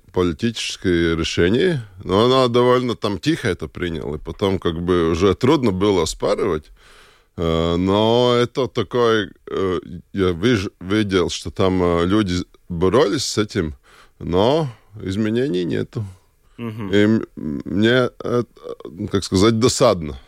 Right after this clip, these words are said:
Speaker 1: да, я, эм, потому что мне тоже кажется, что мусор в Риге там сжечь не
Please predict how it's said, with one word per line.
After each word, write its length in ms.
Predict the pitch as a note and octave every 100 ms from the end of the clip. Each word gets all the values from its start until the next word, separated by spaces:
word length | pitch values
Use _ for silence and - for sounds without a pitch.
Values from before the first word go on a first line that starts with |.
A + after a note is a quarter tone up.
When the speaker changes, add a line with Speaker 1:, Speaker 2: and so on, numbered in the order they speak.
| -
Speaker 1:
да, 320 | D#2 F2 F#2+
я, 220 | F2 E2 -
эм, 600 | F2+ F2 F2 E2 E2 D2+ _ - _ - _ _
потому 340 | D#2 F2 F2 F2
что 220 | - F2
мне 440 | F2 F2+ F#2 F#2
тоже 320 | E2+ G2+ D#2+
кажется, 440 | D#2 F#2+ D#2+ D2 -
что 880 | - - F2 E2 E2 D#2+ D#2 D2+ D2 C#2+
мусор 800 | F2 E2+ F2+ F2 F2 D#2 F2 E2 - - _ _ _ _
в 200 | D#2 D#2+
Риге 520 | E2+ E2+ D#2+ D#2 D2 D2+ -
там 340 | D2 D#2 D#2
сжечь 340 | E2 F2 E2+ -
не 260 | D#2 D#2